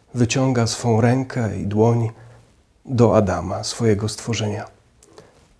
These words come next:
Adam również, ale jego palec wskazujący jest uchylony, jest zgięty.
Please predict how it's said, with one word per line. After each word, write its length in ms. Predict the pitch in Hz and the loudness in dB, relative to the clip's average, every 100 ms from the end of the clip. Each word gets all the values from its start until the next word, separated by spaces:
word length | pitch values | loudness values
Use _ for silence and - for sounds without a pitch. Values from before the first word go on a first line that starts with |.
| _ _ _ _ _ _ _ _ _ 135 127 - | _ _ _ _ _ _ _ _ _ -2 0 4
Adam 320 | 147 151 139 | 6 6 8
również, 680 | 175 117 101 - - - - _ _ - - - _ _ _ _ | 8 6 4 0 -4 -6 -18 _ _ -20 -20 -20 _ _ _ _
ale 320 | 131 127 131 120 - - - _ _ - _ _ - | 2 6 6 4 -4 -20 -20 _ _ -20 _ _ 2
jego 240 | 135 127 | 4 4
palec 380 | - 160 160 151 | 2 2 2 0
wskazujący 640 | - 139 123 131 156 165 | -4 -2 0 2 2 0
jest 180 | 131 - | -2 -2
uchylony, 600 | - - 139 135 120 110 | -2 0 2 4 4 4
jest 320 | 107 107 - - - - | 2 -2 -6 -12 -20 -10
zgięty. 560 | - 120 143 95 95 - | 2 6 6 4 -4 -12